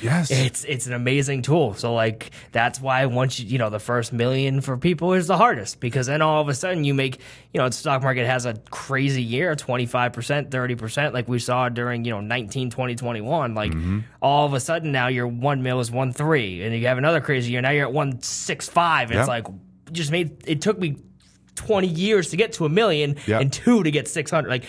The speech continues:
Speaker 2: it
Speaker 1: Yeah.
Speaker 2: starts compounding quick,
Speaker 1: Quickly.
Speaker 2: quickly.
Speaker 1: Very
Speaker 2: And again,
Speaker 1: quickly.
Speaker 2: real estate's the same thing. Like you said, you know, you own four, five, six, seven, you know,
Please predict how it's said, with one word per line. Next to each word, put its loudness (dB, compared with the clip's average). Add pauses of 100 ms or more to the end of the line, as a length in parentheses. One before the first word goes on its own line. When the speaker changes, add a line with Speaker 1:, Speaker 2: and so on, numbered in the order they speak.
(200)
Speaker 2:
it 0
Speaker 1:
Yeah. 0
Speaker 2:
starts 2
compounding 0
quick, 4
Speaker 1:
Quickly. -2
Speaker 2:
quickly. 0 (120)
Speaker 1:
Very 0
Speaker 2:
And 2
again, 2
Speaker 1:
quickly. 0
Speaker 2:
real 4
estate's -2
the -6
same -4
thing. -2
Like -4
you -2
said, -6
you -6
know, -4
you 0
own 0
four, -2
five, -2
six, -6
seven, -4 (120)
you -6
know, -6